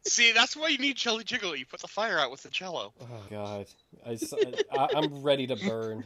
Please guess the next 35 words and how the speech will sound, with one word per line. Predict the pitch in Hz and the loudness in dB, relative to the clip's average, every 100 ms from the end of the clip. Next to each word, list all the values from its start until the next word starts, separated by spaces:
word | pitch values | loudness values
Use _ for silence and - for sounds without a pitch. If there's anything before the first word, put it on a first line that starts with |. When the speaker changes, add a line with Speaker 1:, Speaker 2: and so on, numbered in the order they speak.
| 123 | -8
Speaker 2:
I'm | 131 | -8
going | 127 120 117 | -2 -2 0
to | 110 | 0
hell | 113 110 | 0 -2
anyway. | 110 110 107 110 | -4 -4 -4 -4
I | 113 123 123 | -2 0 0
am | 113 104 | -2 -6
ready | 98 104 101 98 | -6 -6 -6 -10
to | 90 | -14
go. | 104 95 90 95 - _ _ _ _ _ _ - | -16 -16 -16 -18 -20 _ _ _ _ _ _ -6
I, | 117 120 | -2 -2
every, | 131 135 170 170 156 | -2 -2 0 -2 -2
every | 147 214 208 | -2 0 0
second, | 165 208 196 165 110 110 _ - | 2 2 2 2 -2 -4 _ -8
I | 131 | -6
stray | - 165 | -4 -8
closer | 160 160 156 165 | -4 -4 -4 -6
to | 156 | -10
hell. | 143 156 98 95 - | -8 -10 -10 -14 -12
I | 117 | -12
can | - 123 | -10 -10
tell. | 143 123 101 - - - - | -8 -6 -4 -4 -6 -18 -10
It's | 120 | -8
getting | - 151 156 | 0 2 2
hotter | - 160 160 151 | 6 6 8 6
and | 151 | 2
hotter | 156 151 - 131 | 2 0 2 0
as | 120 131 | 0 0
we | 135 | -2
speak, | - 131 | -4 -4
and | 117 | -2
it's | 120 - | -2 2
not | 151 147 | 4 6
Benimaru. | 151 147 151 143 - 98 | 4 4 2 0 -2 -2
It's, | 113 113 123 120 - | 0 0 0 -4 -8